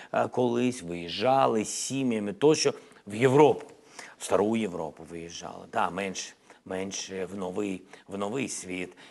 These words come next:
І тому їх вплив там великий.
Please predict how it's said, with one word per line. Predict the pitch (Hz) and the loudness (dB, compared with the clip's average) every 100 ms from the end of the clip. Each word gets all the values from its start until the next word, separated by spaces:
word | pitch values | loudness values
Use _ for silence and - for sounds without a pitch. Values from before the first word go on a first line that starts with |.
| _ - | _ -2
І | 120 107 98 - | 0 0 -2 0
тому | 120 107 117 127 143 185 - | 0 2 0 2 2 2 -4
їх | 104 113 104 | -2 0 -2
вплив | - - 117 117 120 | -4 -4 0 -2 0
там | 127 117 | 0 0
великий. | 113 156 156 101 - 87 | 0 0 0 -4 -8 -16